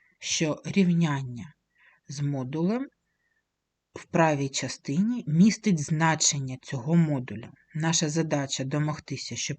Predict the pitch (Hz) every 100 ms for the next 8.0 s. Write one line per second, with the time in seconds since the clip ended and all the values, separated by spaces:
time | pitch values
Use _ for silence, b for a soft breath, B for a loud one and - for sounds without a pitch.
0 | - 165 156 139 - 127 - 135 120 92
1 | B B B - 143 151 147 - - -
2 | - 123 131 - 139 127 120 110 113 147
3 | 226 - _ _ _ _ _ _ b b
4 | b b b 143 - 151 233 320 233 -
5 | 175 - 147 131 123 - _ 147 147 139
6 | 143 165 226 240 - 269 - 139 131 139
7 | 139 135 139 170 156 143 143 123 117